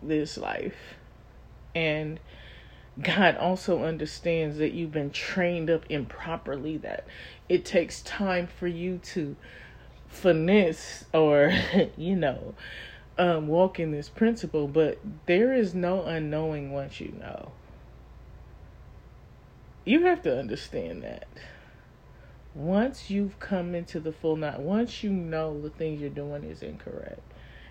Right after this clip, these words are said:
and you still doing it, that's a whole nother different ball game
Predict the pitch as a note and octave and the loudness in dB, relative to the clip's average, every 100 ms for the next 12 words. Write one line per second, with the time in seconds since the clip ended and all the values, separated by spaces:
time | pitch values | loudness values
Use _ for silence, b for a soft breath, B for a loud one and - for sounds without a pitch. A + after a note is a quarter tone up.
0 | - E3 D#3 D#3+ G3 - - E3 F3 F3 | -6 -2 0 -2 -4 -6 -4 -2 0 -2
1 | F3 F#3 G3 G3 G3 G3 B B B B | -4 -2 -2 -2 -4 -6 B B B B
2 | B B B - - - - - G#3 E4 | B B B -20 -20 -20 -20 2 4 6
3 | - D3+ C#3+ - - F3 F3+ E3 D#3+ D3+ | 4 2 0 -8 0 2 4 0 -2 -2
4 | C#3 D3 D3 D3 A#2+ - - - - - | -2 -4 -4 -6 -8 -6 -8 -8 -10 -14
5 | - | -14